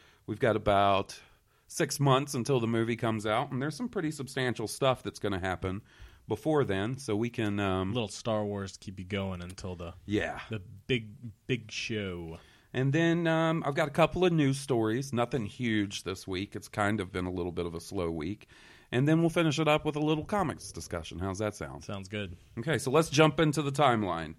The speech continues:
Speaker 1: The first big thing on my list is E three two thousand fifteen. That's gonna be June sixteenth through the eighteenth.
Speaker 2: Right in the middle of summer.
Speaker 1: Yeah, it's,
Speaker 2: It's a good summer.
Speaker 1: E three used to be in, like, May,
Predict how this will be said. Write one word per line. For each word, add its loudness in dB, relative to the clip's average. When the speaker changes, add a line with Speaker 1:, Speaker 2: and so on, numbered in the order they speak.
Speaker 1:
The -4
first 2
big 2
thing 4
on 4
my 4
list 0
is -4
E 0
three 0
two -4
thousand 0
fifteen. -4
That's -4
gonna 0
be 0
June 0
sixteenth -2
through 0
the 0
eighteenth. -4
Speaker 2:
Right -8
in -12
the -10
middle -8
of -10
summer. -10
Speaker 1:
Yeah, 0
it's, -8
Speaker 2:
It's -18
a -6
good -6
summer. -6
Speaker 1:
E -2
three -2
used -2
to -2
be 0
in, -2
like, -2
May, -4